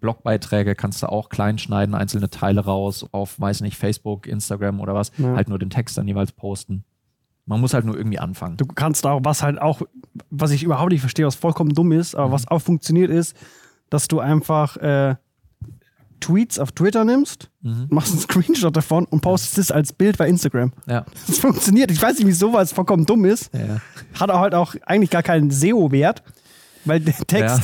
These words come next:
Speaker 1: Ja, ja.
Speaker 2: ist im Bild eingebrannt,
Speaker 1: Mhm.
Speaker 2: aber das funkt-, also die Dinge funktionieren.
Speaker 1: Ja.
Speaker 2: Und es ist halt überhaupt kein Aufwand, ne? Du machst halt einen Screenshot, croppst es auf,
Speaker 1: Mhm.
Speaker 2: äh, auf quadratisch,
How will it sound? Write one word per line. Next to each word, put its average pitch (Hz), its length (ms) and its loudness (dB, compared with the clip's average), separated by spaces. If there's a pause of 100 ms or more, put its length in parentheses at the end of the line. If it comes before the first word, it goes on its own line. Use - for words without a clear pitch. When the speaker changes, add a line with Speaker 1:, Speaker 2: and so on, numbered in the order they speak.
(360)
Speaker 1:
Ja, - 80 0
ja. - 0 -
Speaker 2:
ist - 160 2
im 214 220 4
Bild 220 180 4
eingebrannt, 190 580 2
Speaker 1:
Mhm. 107 260 -6
Speaker 2:
aber 160 140 2
das 160 120 2
funkt-, - 340 0
also 147 160 4
die 139 80 -2
Dinge 202 200 4
funktionieren. 185 500 2 (180)
Speaker 1:
Ja. 101 180 -4 (260)
Speaker 2:
Und 208 180 4
es 170 80 2
ist - 100 0
halt 180 160 2
überhaupt 170 340 0
kein 147 120 0
Aufwand, 131 320 0
ne? 165 160 0 (320)
Du 139 80 0
machst 151 100 0
halt 151 100 4
einen 135 60 2
Screenshot, 190 420 2
croppst - 280 -2
es 185 120 0
auf, 151 140 0
Speaker 1:
Mhm. 135 60 -2
Speaker 2:
äh, 151 160 2
auf 139 180 0
quadratisch, 185 640 -2